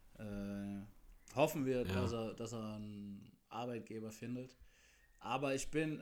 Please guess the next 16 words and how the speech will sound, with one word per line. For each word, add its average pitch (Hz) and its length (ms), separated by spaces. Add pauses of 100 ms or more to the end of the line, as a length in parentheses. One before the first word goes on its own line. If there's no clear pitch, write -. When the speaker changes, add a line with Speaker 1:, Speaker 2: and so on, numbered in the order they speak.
Speaker 1:
ich 180 120
meine, 208 220
er 170 40
ist 156 100
noch 131 140
jung 151 360
und 120 180
Anlagen 120 440
hat 120 160
er 107 80
auf 101 140
jeden 107 180
Fall. 110 400 (540)
Ähm, 104 760 (500)
Speaker 2:
Ja. 78 100
Speaker 1:
ja, 85 220